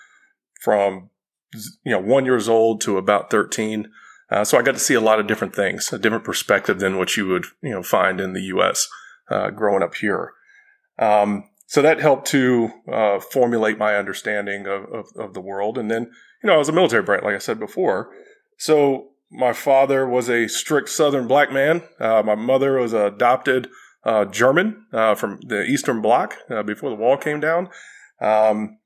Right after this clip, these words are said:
so I got some, uh, diversity there, uh, with how I was brought up.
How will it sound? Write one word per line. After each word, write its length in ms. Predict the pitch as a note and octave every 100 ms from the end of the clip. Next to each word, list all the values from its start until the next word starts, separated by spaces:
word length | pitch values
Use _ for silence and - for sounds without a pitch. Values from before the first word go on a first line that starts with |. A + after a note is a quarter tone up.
| _ _ - -
so 160 | - A2
I 80 | A2
got 220 | A#2+ -
some, 420 | - A2+ A2 G#2+
uh, 420 | G#2+ G#2 G#2 G2+ - _ _ _ _ _
diversity 640 | A2 G#2 A#2+ C3 - C3 A#2
there, 460 | G#2+ A2 C#3 E3 - -
uh, 160 | G#2+ G#2
with 220 | G#2+ -
how 220 | A2+ A2
I 120 | G#2+
was 180 | G#2 G2
brought 260 | G#2 G#2+ G#2
up. 240 | E3+ -